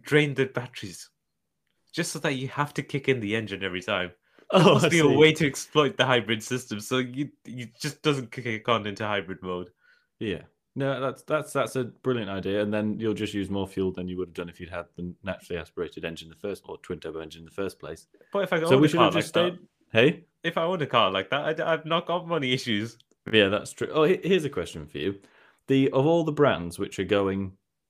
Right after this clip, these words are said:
Speaker 2: down the electrification, electrification route, 'cause I think you were talking to me the other day about Lamborghini and its plans going down
Speaker 1: Yeah.
Speaker 2: plug-in hybrid route.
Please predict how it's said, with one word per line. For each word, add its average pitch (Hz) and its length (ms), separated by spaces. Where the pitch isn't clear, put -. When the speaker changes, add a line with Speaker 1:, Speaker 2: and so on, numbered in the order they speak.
Speaker 2:
down 95 160
the 92 80
electrification, 90 760
electrification 90 800
route, 80 300
'cause - 300
I 92 60
think 92 140
you 95 120
were 85 80
talking 82 200
to 87 60
me 82 60
the 82 60
other 80 100
day 82 100
about 80 360
Lamborghini 82 640
and 80 80
its - 140
plans 76 500
going 76 240
down 78 320
Speaker 1:
Yeah. 110 180
Speaker 2:
plug-in 90 280
hybrid 80 400
route. 95 220